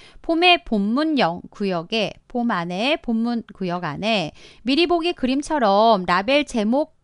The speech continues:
레이블을 생성하시오라고 되어 있습니다. 아, 그래서 제목을 만드실 건데요. 폼 디자인 도구 탭에 디자인 탭에 레이블을 선택하시고요. 위쪽에다가 드래그를 하십니다.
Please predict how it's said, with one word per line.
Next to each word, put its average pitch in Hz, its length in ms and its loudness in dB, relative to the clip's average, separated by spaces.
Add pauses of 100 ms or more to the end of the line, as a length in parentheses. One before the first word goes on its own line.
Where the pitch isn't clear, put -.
레이블을 233 480 -2
생성하시오라고 247 1120 -2
되어 190 180 -4
있습니다. 170 760 -2 (500)
아, 202 260 -4
그래서 196 220 -6
제목을 320 460 -2
만드실 220 480 -4
건데요. 226 760 -2
폼 320 180 -2
디자인 277 380 0
도구 220 240 -4
탭에 233 440 -4
디자인 262 460 -2
탭에 190 800 -2 (320)
레이블을 285 460 0
선택하시고요. 214 1300 -2
위쪽에다가 214 1040 -2 (320)
드래그를 214 680 -4
하십니다. 302 640 -6